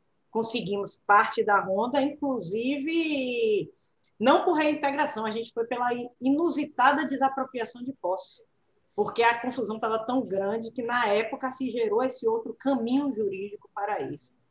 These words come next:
Então, nós realmente estamos tendo aqui um olhar criativo, efetivo, para tentar recuperar esses imóveis públicos, sim. Porque é um absurdo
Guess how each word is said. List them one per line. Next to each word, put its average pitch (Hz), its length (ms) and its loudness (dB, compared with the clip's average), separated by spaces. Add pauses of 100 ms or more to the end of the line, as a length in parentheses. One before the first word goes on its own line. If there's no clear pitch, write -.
(380)
Então, 240 180 0
nós 254 220 4
realmente 220 520 4
estamos - 460 -6
tendo 202 300 -6
aqui 190 320 -4
um 214 100 -4
olhar 185 640 2
criativo, 208 1000 -2
efetivo, 202 800 -8
para 233 140 0
tentar 208 340 0
recuperar 226 640 -2
esses 208 260 -6
imóveis 214 420 -4
públicos, - 580 -12
sim. 165 160 -8 (520)
Porque - 160 -4
é 208 40 4
um 220 40 4
absurdo 233 800 -2